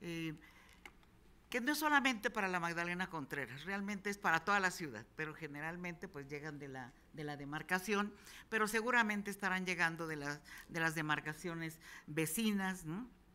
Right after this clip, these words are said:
Y brindará todos estos servicios que hemos venido atendiendo, ¿sí?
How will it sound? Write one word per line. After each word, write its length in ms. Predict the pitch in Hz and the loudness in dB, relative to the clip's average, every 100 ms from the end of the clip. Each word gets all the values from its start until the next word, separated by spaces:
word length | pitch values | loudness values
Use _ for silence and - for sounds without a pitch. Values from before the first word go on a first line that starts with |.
| - - - - - - - | -20 -20 -20 -20 -20 -20 -18
Y 360 | - 208 226 214 - - - - | -8 -4 -2 -4 -12 -20 -20 -4
brindará 580 | 190 208 196 196 208 208 | 2 4 8 8 8 4
todos 300 | 208 208 202 | 0 -2 -2
estos 260 | 202 - 202 | -4 -4 0
servicios 720 | 185 160 170 175 - 180 - - - - | 2 2 2 -2 0 -2 -4 -12 -20 -2
que 140 | 185 | 2
hemos 280 | 185 180 175 | 4 2 -2
venido 640 | 165 165 170 160 170 156 156 - - | -2 -2 0 0 -2 -2 -6 -16 -4
atendiendo, 760 | 156 160 156 139 135 131 110 - - - | -2 0 -2 -2 -2 -4 -4 -10 -20 -14
¿sí? 160 | 151 | -10